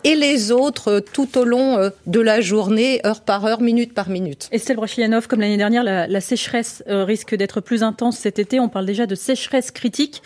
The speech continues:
Speaker 2: Comment vous, chez Veolia, vous l'anticipez ?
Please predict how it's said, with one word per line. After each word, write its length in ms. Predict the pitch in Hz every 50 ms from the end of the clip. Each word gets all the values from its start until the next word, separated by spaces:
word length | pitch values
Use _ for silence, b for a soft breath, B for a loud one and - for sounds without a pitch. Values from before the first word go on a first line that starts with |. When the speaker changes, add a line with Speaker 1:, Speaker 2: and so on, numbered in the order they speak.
| B B B B B B -
Speaker 2:
Comment 260 | 269 247 247 247 226
vous, 320 | 214 226 233 262 330 - - -
chez 200 | - - - 240 220
Veolia, 300 | 214 214 214 226 247 254
vous 100 | 240 208
l'anticipez ? 520 | 208 202 - - - 202 - 202 214 214